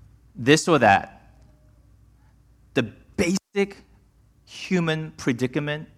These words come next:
is our sin and sinfulness. And that's what he dies for, that Christ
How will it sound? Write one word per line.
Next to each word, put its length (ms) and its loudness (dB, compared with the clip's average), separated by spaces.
is 160 -4
our 180 2
sin 380 -6
and 140 -8
sinfulness. 880 -12
And 120 -2
that's 220 2
what 180 2
he 120 -6
dies 460 -2
for, 440 -8
that 200 -2
Christ 720 -4